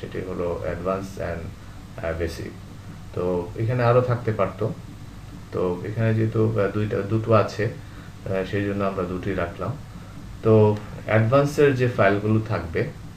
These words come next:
সেই ফাইলগুলো আমরা অ্যাডভান্সের ভিতরে রাখতে পারি। বেসিকের যে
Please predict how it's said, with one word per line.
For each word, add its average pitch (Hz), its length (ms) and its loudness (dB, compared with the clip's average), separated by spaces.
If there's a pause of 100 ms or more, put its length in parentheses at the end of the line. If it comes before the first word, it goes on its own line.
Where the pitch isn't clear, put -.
(960)
সেই 101 180 -2
ফাইলগুলো 110 380 4
আমরা 107 200 4
অ্যাডভান্সের 101 520 0
ভিতরে 98 280 -4
রাখতে 90 280 -2
পারি। 85 260 -2 (680)
বেসিকের 117 420 2
যে 117 120 0